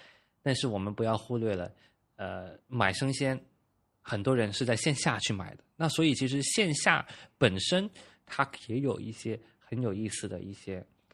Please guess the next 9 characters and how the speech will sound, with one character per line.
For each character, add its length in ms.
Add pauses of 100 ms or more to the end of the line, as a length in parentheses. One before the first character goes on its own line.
(140)
玩 240
法， 260 (460)
就 80
好 160
像 320 (1500)
阿 160
里 200
其 160
实 360